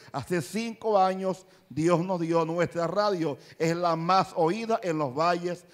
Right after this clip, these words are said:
del Tuy. Hace seis meses Dios nos dio el primer canal, señal abierta, eh, después de sesenta años. Es el único en los valles del Tuy. Nos ven en Los Teques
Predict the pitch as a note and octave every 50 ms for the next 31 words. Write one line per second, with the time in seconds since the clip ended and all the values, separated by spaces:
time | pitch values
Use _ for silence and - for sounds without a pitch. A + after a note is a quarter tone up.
0 | _ _ B2+ C#3 E3 D#3+ D3+ C3+ - - - A#3 C4 B3+ B3 G3+ D#3+ C#3 C#3 -
1 | - - - _ - C#3 D3+ - - F3+ F3+ E3 - F3+ F#3 G3 G3+ G3 G3 G3
2 | G3 F#3+ - - F#3+ F#3+ F3 - - - _ - F#3 G3+ G#3 G#3+ A3+ G3 G#3 -
3 | - - D#3+ E3 F#3+ G3+ G#3 G#3+ G#3 - - G#3 G#3 F#3+ E3+ - - F3 F3+ F3+
4 | F3+ F3 F3+ A3 B3+ B3+ A#3 G#3+ - - G3+ E3 D#3 D#3+ F3+ G3 G#3 G#3+ G#3+ A3
5 | A3 G#3+ G#3+ - - _ _ _ _ _ - - F#3 F3+ F3+ F#3+ G3 G3+ F#3+ F#3+
6 | F#3+ - D#3 E3 D#3 D3 E3 G3+ G3+ G3 F#3+ F#3 - - F#3+ F#3+ F#3+ F#3 - -
7 | - F#3 F#3+ F#3+ F3 - - - - - F3+ F3+ - - F3+ G#3 G#3 G#3+ G#3+ -
8 | F#3 G#3+ G3+ D3 - F3+ F3+ - - F#3+ G3+ G#3 G#3 G#3 G#3 F#3+ F#3 G3+ G#3 G#3+
9 | G#3 - - G#3+ G#3 G#3 G#3+ B3+ D#4 D#4+ D4 C#4+ C4 A#3 E3+ - F#3 E3+ D3 B2+
10 | A2+ A2 G2+ - _ _ _ _ _ D#3 D#3+ E3+ F3 D#3 C#3 F#3+ G3 G3 G3 G3
11 | F3 D3 E3+ F3+ F3 E3 - - - D#3+ D3+ D3 D3 B2+ - - - _ C#3+ E3
12 | F3 E3+ D#3+ D#3 F3 G3 G3 G3 F#3+ F#3+ F#3+ F3+ - - _ _ C#3 C3+ C3+ C#3
13 | B2+ - - F3+ F3 F3 E3+ F3 E3+ E3 D#3+ D#3+ - - -